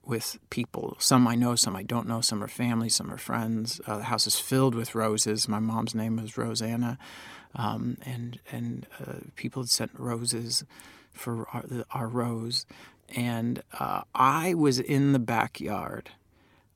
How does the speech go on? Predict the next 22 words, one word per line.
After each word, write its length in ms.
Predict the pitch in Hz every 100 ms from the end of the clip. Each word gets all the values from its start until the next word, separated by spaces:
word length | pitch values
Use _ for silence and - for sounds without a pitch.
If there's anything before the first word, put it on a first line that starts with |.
| _ -
and 520 | - - - - - - _ _ _ _ _ _ _ -
the 80 | -
bishop 340 | 123 143 - - -
was 140 | 135
asking 420 | 113 113 - 127
me 160 | 113 -
just 200 | - - -
questions. 720 | 202 - - 117 127 123 - _ _ _ _ _ _ _ _ _ _ _ _ -
And 160 | 127
I 80 | 131
finally, 840 | 131 - 165 185 214 185 147 131 -
and 140 | 131 123
in 80 |
fact, 380 | 123 - 107 -
he 120 | -
was 240 | 117 110 - _
smoking 360 | - - 135 -
a 20 |
cigarette, 460 | - - 123 - - -
which, 340 | - - - - - - 587
<laughs> 340 | - - - -
I, 200 | -